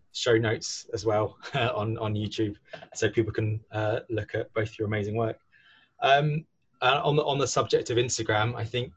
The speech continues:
uh, there's obviously this is, we, we publish this podcast on, on Instagram stories, and it's also on YouTube and SoundCloud and other podcast pla-,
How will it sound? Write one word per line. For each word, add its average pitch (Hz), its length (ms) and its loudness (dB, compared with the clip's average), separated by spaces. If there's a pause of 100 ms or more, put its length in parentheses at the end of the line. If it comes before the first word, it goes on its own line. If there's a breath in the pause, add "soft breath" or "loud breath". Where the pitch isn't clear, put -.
(100)
uh, 117 520 4 (100)
there's 120 540 2
obviously 113 260 -10
this 117 240 0
is, - 300 -4 (100)
we, 107 140 -6 (140)
we 110 100 -4
publish 113 360 -6
this 110 180 -4 (140)
podcast 101 520 -6
on, 98 340 -4 (100)
on 95 300 -6 (420)
Instagram 101 400 -2
stories, 107 460 4
and 101 100 2
it's 113 160 -6
also 107 340 0
on 104 180 -2
YouTube 104 480 -4 (160)
and 90 220 -8
SoundCloud 104 600 -4
and 101 80 -4
other 98 180 0
podcast - 480 -10
pla-, 101 320 -6